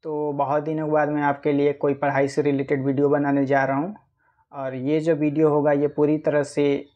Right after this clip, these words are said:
जो हमारा नया नोटिफिकेशन आया है आरआरबी असिस्टेंट लोको पायलट का, उसी पे केंद्रित होगा। आ, छः साल बाद ये वैकेंसी आई है और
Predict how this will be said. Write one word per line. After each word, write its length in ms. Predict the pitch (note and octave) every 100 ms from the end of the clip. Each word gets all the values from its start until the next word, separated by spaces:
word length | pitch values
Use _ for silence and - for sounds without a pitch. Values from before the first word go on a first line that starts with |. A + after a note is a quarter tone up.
| _ _ C#3+
जो 160 | C3
हमारा 360 | C#3 C#3 C#3 C#3+
नया 240 | C#3 C#3+
नोटिफिकेशन 760 | D3 D3 C#3 C#3+ C#3 C3+ D3 C#3+
आया 180 | C#3+ C3+
है 140 | C#3+
आरआरबी 580 | - C#3+ C#3+ C#3 C#3+ C#3
असिस्टेंट 460 | C3+ - - D3 C#3
लोको 220 | C3 C3+
पायलट 320 | C#3 C3+ C3
का, 120 | -
उसी 260 | C#3 C3 D3
पे 120 | C#3
केंद्रित 480 | C#3+ C3+ C3+ D3 C#3+
होगा। 320 | B2+ F#3+ - _ _ _ _ _ _ _ - - - - - -
आ, 240 | C3 B2+
छः 280 | B2+ - D3+
साल 240 | D3+ C#3+
बाद 220 | C#3+ C#3+ C#3
ये 100 | C#3
वैकेंसी 500 | C#3 D3 C#3 C3+ C#3+
आई 200 | C#3 C3+
है 200 | B2+ C3+
और 260 | B2+ A#2+